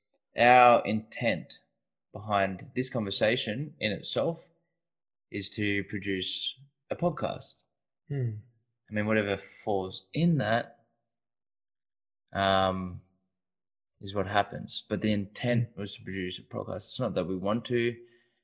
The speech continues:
Speaker 1: we, we don't want to make this episode. Um,
Speaker 2: Hmm.
Speaker 1: we need to make this episode. Okay, so,
Speaker 2: Hmm.
Speaker 1: so why do we need to make this episode?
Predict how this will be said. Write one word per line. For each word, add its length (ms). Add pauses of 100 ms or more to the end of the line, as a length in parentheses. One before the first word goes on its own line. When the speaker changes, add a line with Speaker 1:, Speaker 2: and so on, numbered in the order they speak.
(540)
Speaker 1:
we, 220
we 120
don't 260
want 260
to 100
make 200
this 180
episode. 540 (1300)
Um, 440
Speaker 2:
Hmm. 140 (160)
Speaker 1:
we 140
need 300
to 80
make 160
this 180
episode. 480 (280)
Okay, 180
so, 300
Speaker 2:
Hmm. 240 (100)
Speaker 1:
so 240
why 360
do 120
we 160
need 260
to 80
make 180
this 160
episode? 500